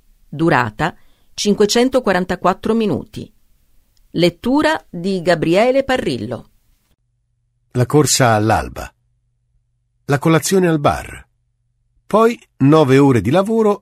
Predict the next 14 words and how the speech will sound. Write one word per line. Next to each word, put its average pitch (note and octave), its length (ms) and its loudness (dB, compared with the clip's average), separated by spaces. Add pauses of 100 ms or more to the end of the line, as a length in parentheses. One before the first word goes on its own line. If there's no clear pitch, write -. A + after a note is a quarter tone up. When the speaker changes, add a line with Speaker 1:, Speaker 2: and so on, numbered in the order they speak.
Speaker 2:
all'archivio D#3+ 640 2
del C#3 160 0
tribunale. C#2+ 640 -8 (1160)
Una C3 220 4
cena C#3 280 2
piena A2 280 0
di G2 100 -6
silenzi F#3+ 600 0 (380)
e E3+ 180 0
la F3+ 120 0
luce G2+ 260 -2
spenta A#2 400 -2
alle C#3 160 2
dieci. - 420 -8